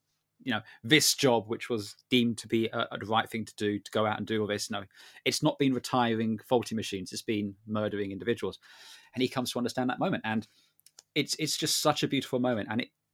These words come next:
it's something that's always resonated with me, is this question of what is it to be human? It's such a hard thing to quantify. Uh,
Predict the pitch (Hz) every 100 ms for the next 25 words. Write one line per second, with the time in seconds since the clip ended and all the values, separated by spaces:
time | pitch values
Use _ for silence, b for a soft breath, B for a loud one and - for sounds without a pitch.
0 | _ 160 151 - 147 143 - 143 143 123
1 | 131 131 107 - 117 107 117 110 135 -
2 | 208 - - - 135 147 147 160 - 170
3 | 160 220 220 139 b b b b b _
4 | - 143 - - 147 143 143 - 131 123
5 | 131 120 - - 151 151 147 101 95 -
6 | - 117